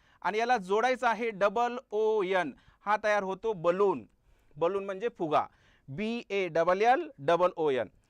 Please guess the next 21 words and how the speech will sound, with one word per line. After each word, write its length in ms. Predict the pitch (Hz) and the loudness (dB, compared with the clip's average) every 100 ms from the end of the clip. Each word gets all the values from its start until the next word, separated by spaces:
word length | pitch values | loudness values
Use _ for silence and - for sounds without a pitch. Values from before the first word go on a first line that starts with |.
| _ _ 240 | _ _ 0
तसा 200 | 233 294 | 2 0
बफून 500 | 180 214 - 302 285 | 2 0 2 0 2
हा 160 | 262 247 | 0 0
शब्द 240 | 233 190 | -2 4
आहे, 260 | 170 139 120 | 2 2 -10
बफून 380 | 156 208 - 277 | -4 -4 -2 -6
म्हणजे 300 | 262 240 262 | -6 -4 -4
विदूषक 500 | 190 196 240 - 196 - - | -2 -4 -4 0 -2 -2 -8
किंवा 160 | 240 247 | -4 -2
जोकर 380 | 170 226 262 | 2 2 2
ज्याला 180 | 233 220 | 2 2
आपण 200 | 208 214 | 2 2
म्हणतो. 380 | 196 170 180 208 _ _ _ | 0 0 -2 -4 _ _ _
या 140 | 214 233 | 0 2
ठिकाणी 340 | 240 254 254 | 2 0 0
बी 480 | 180 165 247 262 262 | -6 -4 -2 -2 -2
यू 400 | 214 196 196 254 - _ _ _ - | -2 4 4 2 -8 _ _ _ -6
डबल 420 | 143 214 247 240 | 4 4 4 4
एफ 180 | 214 - - - _ _ _ _ _ | 2 2 -10 -20 _ _ _ _ _
येते 220 | 190 240 | -4 -2
लक्षामध्ये, 480 | 220 208 196 185 214 | -2 -2 -2 0 -2